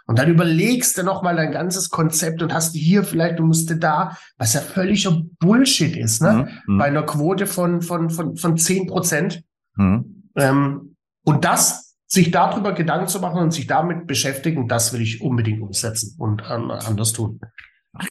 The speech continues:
Speaker 2: krass, das ist krass. Also, weil du es gerade so sagst, wir haben jetzt, ähm, am Montag haben wir eine, eine, eine Live-Class gemacht mit un-, mit unseren Kunden, waren,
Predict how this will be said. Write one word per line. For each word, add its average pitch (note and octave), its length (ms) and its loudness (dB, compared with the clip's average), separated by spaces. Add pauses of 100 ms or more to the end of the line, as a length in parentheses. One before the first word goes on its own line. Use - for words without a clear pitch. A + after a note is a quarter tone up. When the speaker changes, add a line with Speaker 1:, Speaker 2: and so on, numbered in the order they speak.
Speaker 2:
krass, - 440 -8
das - 100 -16
ist - 100 -14
krass. - 240 -6
Also, E2+ 260 -4 (240)
weil E2 100 0
du F#2+ 40 2
es F#2+ 60 2
gerade G2 160 -2
so F2 100 -2
sagst, F#2 260 -2
wir F#2 80 -2
haben G2 120 0
jetzt, G2+ 180 -2
ähm, F2+ 380 -2 (280)
am F#2 160 2
Montag B2 340 4
haben G#2 140 -2
wir F#2+ 140 0
eine, F2 100 -6
eine, F2 440 -6
eine F2 140 -4
Live-Class B2 500 -2
gemacht A#2 220 0
mit G#2+ 100 -4
un-, F#3 160 -2
mit G2+ 100 -4
unseren F#2+ 200 -2
Kunden, C3 420 -2
waren, F2+ 340 -2